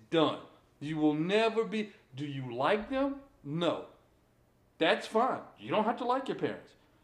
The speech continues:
Do you get along with them? No. You don't have to get along with them. If you want separation of your money from them, fine. But to sit down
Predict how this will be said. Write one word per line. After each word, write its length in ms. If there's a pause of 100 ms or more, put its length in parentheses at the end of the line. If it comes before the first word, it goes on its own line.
(180)
Do 80
you 160
get 180
along 380
with 120
them? 140 (320)
No. 380 (320)
You 80
don't 120
have 100
to 60
get 140
along 360
with 140
them. 100 (520)
If 240
you 140
want 260
separation 760
of 160
your 240
money 320
from 380
them, 280 (380)
fine. 500 (480)
But 280
to 220
sit 520
down 360